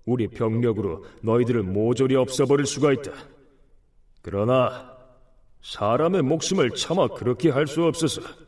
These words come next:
너희들의 살 길을 열어주고자 한다. 그러니 너희 군사의 장군들로 하여금 나의 명령에 따르게 하라."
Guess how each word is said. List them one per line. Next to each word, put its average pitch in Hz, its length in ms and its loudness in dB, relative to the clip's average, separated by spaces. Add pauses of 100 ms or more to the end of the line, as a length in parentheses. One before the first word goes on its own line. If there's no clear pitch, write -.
(480)
너희들의 135 680 2
살 131 420 0
길을 202 260 2
열어주고자 104 540 0
한다. 87 240 -8 (1040)
그러니 92 460 -4 (580)
너희 107 380 2
군사의 117 560 0
장군들로 120 640 2
하여금 117 440 2 (540)
나의 113 540 4
명령에 135 540 2
따르게 135 340 2
하라." 135 280 4